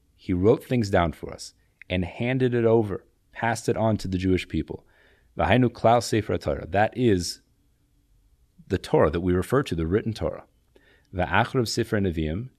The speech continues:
and then after those five books of Moses came the books of the prophets. Shebisugulas ha'devarim hahem yiyeh, that the effect, the, the great beneficial effect that comes from these things, shemi sheyega behem bikedusha uvataro,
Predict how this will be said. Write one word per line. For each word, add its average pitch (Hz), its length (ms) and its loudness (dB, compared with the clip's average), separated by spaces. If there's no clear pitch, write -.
and 87 120 -4
then 90 100 0
after 110 340 -2
those 92 180 0
five 90 260 0
books 87 240 -4
of 78 100 -8
Moses 80 380 -6
came 80 260 -6
the 80 60 -8
books 80 300 -10
of 76 100 -10
the - 60 -20
prophets. - 680 -10
Shebisugulas 98 880 0
ha'devarim 107 560 4
hahem 78 380 -2
yiyeh, 80 460 0
that 85 260 -6
the 82 320 -2
effect, - 720 -6
the, 92 280 -2
the 90 120 0
great 110 360 -2
beneficial 104 520 0
effect - 360 -2
that 90 160 -2
comes 117 420 0
from 95 280 0
these 87 260 -2
things, 85 400 -4
shemi 92 340 -2
sheyega 120 500 0
behem 107 320 -2
bikedusha 90 640 -4
uvataro, 101 720 -2